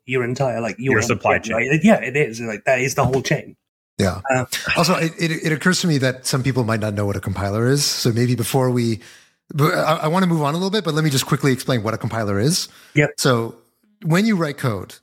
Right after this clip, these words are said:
Speaker 3: uh, you write code in a high-level language, like Solidity is one we often talk about. Viper is this other one that we were just referring to that was involved in this attack. Um, but Ethereum itself does not understand that high-level code. That high-level code is written to be easily understood by humans.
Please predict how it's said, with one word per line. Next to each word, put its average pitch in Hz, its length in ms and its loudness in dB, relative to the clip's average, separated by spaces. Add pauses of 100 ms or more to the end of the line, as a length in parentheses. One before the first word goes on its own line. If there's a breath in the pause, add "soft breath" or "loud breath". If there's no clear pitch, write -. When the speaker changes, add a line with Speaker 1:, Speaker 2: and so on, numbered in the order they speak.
(180)
Speaker 3:
uh, 110 160 0
you 123 120 0
write 160 180 2
code 156 160 0
in 135 100 0
a 123 40 -2
high-level 123 340 -2
language, 101 460 -6
like 101 320 -4
Solidity 139 540 0
is 120 120 -4
one 120 260 -6
we 113 100 -4
often 107 140 -6
talk 120 200 -2
about. 113 240 -2 (220 loud breath)
Viper 127 360 2
is 117 100 -2
this 107 120 -4
other 110 160 -4
one 104 180 -4
that 104 80 -2
we 98 80 -2
were 95 60 0
just 95 160 -2
referring 104 260 -2
to 101 160 -2
that 95 100 -2
was 90 120 -4
involved 95 260 -4
in 92 60 -6
this 85 120 -4
attack. - 380 -8 (680 soft breath)
Um, 107 360 2
but 131 280 0
Ethereum 214 400 2
itself 143 340 -2
does 127 140 -2
not 127 180 0
understand 113 600 -2
that 104 180 0
high-level 95 360 -2
code. 92 280 -6
That 110 140 -2
high-level 139 260 2
code 131 220 0
is 104 120 -2
written 113 240 -2 (280 loud breath)
to 160 80 4
be 151 80 2
easily 175 420 2
understood 131 300 -2
by 113 100 0
humans. 139 460 0